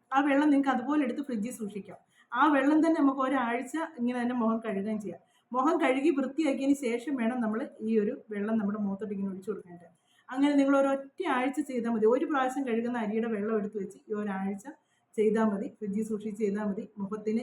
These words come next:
ഇവിടെയൊക്കെ അങ്ങ് തുടുത്തിരിക്കുന്ന പോലെ നിങ്ങൾക്ക് തോന്നും. നിങ്ങൾക്കത് കാണുമ്പോൾ തന്നെ മനസ്സിലാകും. നിങ്ങൾക്ക്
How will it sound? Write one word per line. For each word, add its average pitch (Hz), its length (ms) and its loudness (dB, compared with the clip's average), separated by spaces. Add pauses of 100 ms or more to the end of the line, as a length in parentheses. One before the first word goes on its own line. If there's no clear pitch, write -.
ഇവിടെയൊക്കെ 226 440 -6
അങ്ങ് 247 200 -6 (460)
തുടുത്തിരിക്കുന്ന 294 680 2
പോലെ 277 160 2
നിങ്ങൾക്ക് 226 280 0
തോന്നും. 226 320 4
നിങ്ങൾക്കത് 233 360 0
കാണുമ്പോൾ 226 400 -2
തന്നെ 240 220 -2
മനസ്സിലാകും. 202 480 -2
നിങ്ങൾക്ക് 220 240 -4